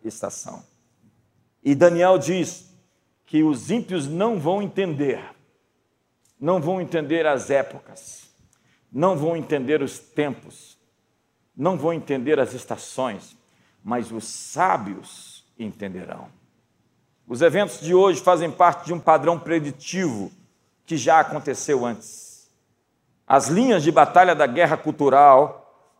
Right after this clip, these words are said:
estão se formando outra vez. Os personagens são trocados, mas a lógica e o padrão é o mesmo. Hoje, eu diria a você que nossos dias se parecem com os dias de Neemias. Porque a guerra cultural,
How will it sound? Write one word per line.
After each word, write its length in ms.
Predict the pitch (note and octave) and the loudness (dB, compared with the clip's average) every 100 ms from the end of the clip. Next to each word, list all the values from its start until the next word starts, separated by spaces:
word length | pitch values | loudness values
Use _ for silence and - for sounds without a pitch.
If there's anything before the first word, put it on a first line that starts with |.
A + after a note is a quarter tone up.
| - | -12
estão 300 | C3 F3+ F#3 | 0 2 2
se 160 | F#3 | -4
formando 520 | - F3+ D#3 E3+ F#3+ | 2 2 4 0 4
outra 300 | F#3 F#3+ F3+ | 6 4 2
vez. 720 | D#3+ F#3 F3 - - - - _ _ _ _ _ _ _ _ | 0 -2 -4 -8 -18 -20 -20 _ _ _ _ _ _ _ _
Os 140 | C#3 | -4
personagens 680 | - G3+ G3+ F#3+ G#3+ F#3 E3+ | 0 0 2 4 4 2 -2
são 240 | - F3 | 0 0
trocados, 920 | - E3+ - - D3+ D3 F#3+ - - - _ _ _ | 4 2 4 4 4 4 0 -14 -20 -20 _ _ _
mas 220 | B2 C#3 | -4 2
a 60 | C#3+ | 4
lógica 640 | B2 C#3 F#3+ F3 C#3 C3 | 4 4 4 2 -2 -2
e 40 | B2+ | -2
o 60 | |
padrão 440 | B2 B2+ G2 B2 C#3 | 0 -4 -4 -6 -4
é 40 | |
o 80 | C#3+ | -6
mesmo. 640 | C#3 B2+ G#2+ F2+ - - _ _ _ _ _ _ _ | -4 -2 -2 -4 -18 -20 _ _ _ _ _ _ _
Hoje, 500 | - F#3+ A#3 D3+ D#3+ D#3 | 2 4 4 2 -2 0
eu 120 | E3+ | -4
diria 300 | D3 E3 F#3+ | 2 2 4
a 40 | |
você 320 | D#3+ E3 F#3 F#3 | 2 2 0 -2
que 380 | E3+ D#3+ D3 - - | 0 0 0 -8 -2
nossos 360 | E3+ E3+ E3 | -2 0 -4
dias 200 | C3 F3+ | -2 -6
se 100 | - | -6
parecem 480 | - E3+ E3+ E3 E3+ | 2 4 4 0 -4
com 160 | E3 E3 | -4 -4
os 80 | |
dias 240 | B2+ D3+ E3+ | -4 -4 -2
de 120 | C#3 | -4
Neemias. 1160 | D3+ E3 D3+ D3 D3+ A2+ - - - - - _ _ _ _ _ _ | -6 -6 -6 -6 -6 -6 -6 -18 -20 -20 -20 _ _ _ _ _ _
Porque 500 | F3+ F#3 A3 F#3+ - | -6 2 2 2 0
a 80 | E3 | -2
guerra 260 | E3 F#3 | 0 -2
cultural, 880 | G3 F#3 - D#3 C#3+ E3+ C#3+ G2+ - | -2 -2 -6 0 4 6 6 2 -6